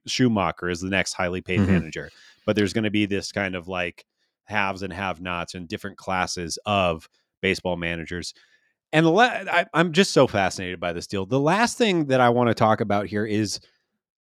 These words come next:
Speaker 1: like, what are the Cubs evaluating? I would love to know how, like, is Craig Counsell, like, a five-win player for the Cubs? Is, like, how are they
Speaker 2: Yeah, how
Speaker 1: valuing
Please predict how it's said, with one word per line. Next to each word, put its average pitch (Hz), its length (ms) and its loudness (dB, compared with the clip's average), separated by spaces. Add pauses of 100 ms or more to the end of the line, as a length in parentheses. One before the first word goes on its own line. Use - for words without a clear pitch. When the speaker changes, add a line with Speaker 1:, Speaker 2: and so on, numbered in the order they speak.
(220)
Speaker 1:
like, 139 280 6 (1120)
what 135 240 6
are 233 80 6
the 233 100 6
Cubs 147 340 4
evaluating? 131 800 4 (1000)
I 143 120 4
would 147 180 8
love 160 340 6
to 220 120 0
know 127 600 6 (380)
how, 170 800 2 (920)
like, 139 260 4 (680)
is 131 160 6
Craig 233 220 6
Counsell, 185 340 6
like, 165 160 8
a 120 60 2
five-win 110 420 4
player 95 320 2
for 107 100 -2
the 95 60 -4
Cubs? 85 440 -6
Is, 120 280 2
like, 139 200 6
how 180 340 4
are 254 100 6
they 185 180 8
Speaker 2:
Yeah, 127 220 6
how 131 60 4
Speaker 1:
valuing 131 280 4